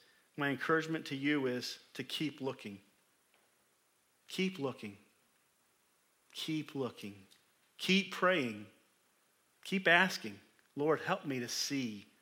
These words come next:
what I cannot see. Help me to experience what I cannot experience or understand.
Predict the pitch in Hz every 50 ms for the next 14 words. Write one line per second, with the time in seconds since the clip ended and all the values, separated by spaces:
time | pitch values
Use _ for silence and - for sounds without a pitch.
0 | _ - - 127 131 127 127 - 139 131 127 120 117 113 - - - - 113 104
1 | 101 95 - _ _ _ _ _ _ _ _ _ _ _ _ _ - - 190 226
2 | 220 190 180 - - 147 139 - - - - - 160 160 156 147 139 127 123 -
3 | - 143 143 139 139 135 - - - 156 160 160 151 147 - - - - - 160
4 | 151 151 151 143 - 147 147 151 151 147 147 135 127 - - 143 139 123 113 113
5 | 110